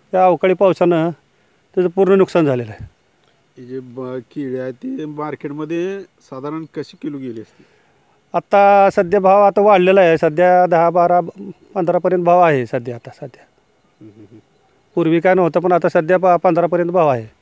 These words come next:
Speaker 1: केळीचा.
Speaker 2: हे होते आपल्यासोबत वडवळ, मोहोळ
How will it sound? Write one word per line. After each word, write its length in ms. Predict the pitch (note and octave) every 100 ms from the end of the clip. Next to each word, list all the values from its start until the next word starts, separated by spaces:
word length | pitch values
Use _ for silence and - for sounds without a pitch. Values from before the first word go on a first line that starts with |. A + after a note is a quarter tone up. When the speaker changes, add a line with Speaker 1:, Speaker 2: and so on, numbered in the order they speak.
| _ _ _ _ _ _
Speaker 1:
केळीचा. 280 | C#3 B2 A#2+ - _ _ _ - - - - - - - -
Speaker 2:
हे 100 | C3+
होते 280 | D3 D#3 E3+
आपल्यासोबत 680 | D#3 D#3 D3+ E3 D3+ F3 F3+
वडवळ, 580 | E3 E3 D3 E3 F#3 G3
मोहोळ 340 | D#3+ C#3 D#3+